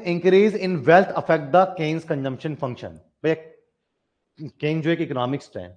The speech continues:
ठीक है ना, क्या कहता है, जैसे जैसे वेल्थ बढ़ता है तो वैसे वैसे कंजम्पशन फंक्शन कैसे इफेक्ट होता है? खैर कंजम्पशन फंक्शन क्या होता है जरा बताइए। C equals to C bar plus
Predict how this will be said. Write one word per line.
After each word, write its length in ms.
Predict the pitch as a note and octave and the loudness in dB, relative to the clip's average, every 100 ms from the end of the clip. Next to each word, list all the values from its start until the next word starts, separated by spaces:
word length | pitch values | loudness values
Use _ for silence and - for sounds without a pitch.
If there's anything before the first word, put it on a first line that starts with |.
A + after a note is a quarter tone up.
| - | -8
ठीक 120 | C#3+ | -4
है 60 | F3 | -4
ना, 100 | F#3 - _ _ - | -4 -10 _ _ 0
क्या 80 | G#3 | 2
कहता 280 | G3+ F#3 G3 | 4 4 4
है, 60 | G3+ | 2
जैसे 280 | - F3+ A3 | 2 2 2
जैसे 140 | A3 | 2
वेल्थ 320 | D#3+ F#3+ F#3+ - - - C#3 | 6 4 4 -10 -20 -18 -2
बढ़ता 280 | C#3+ C#3+ F3+ | 0 2 2
है 60 | F#3+ | 2
तो 120 | F#3+ | 2
वैसे 240 | D#3+ E3 | 0 2
वैसे 220 | F3+ F3 F#3 | 0 -2 -2
कंजम्पशन 380 | D#3+ D#3 D3+ | -4 -4 -6
फंक्शन 340 | F3+ D3+ C#3+ F3 | -6 -6 -6 -6
कैसे 240 | D3 E3+ D3 | -6 -6 -6
इफेक्ट 280 | C3+ A2 | -8 -8
होता 200 | G#2 - | -10 -12
है? 60 | F2 - _ _ - | -14 -16 _ _ -2
खैर 80 | G3+ | -2
कंजम्पशन 360 | G3 E3 F3 F#3+ | 0 -2 -4 -4
फंक्शन 300 | F3+ F#3 F3+ | -4 -4 0
क्या 100 | F3+ | 0
होता 140 | E3+ | 2
है 60 | F3 | 0
जरा 80 | |
बताइए। 280 | E3 E3 F#3+ G3 - _ _ _ _ _ _ _ _ _ _ _ _ _ _ _ | 0 -2 -4 -8 -20 _ _ _ _ _ _ _ _ _ _ _ _ _ _ _
C 200 | - F3 | -2 -2
equals 340 | F3 F3+ F3 F3+ | 0 -2 -4 -4
to 120 | G3 G3 | -8 -8
C 180 | D#3+ D#3+ | -6 2
bar 140 | E3 F#3 F3 | 4 4 2
plus 260 | E3 F3+ F#3 | -2 -2 -2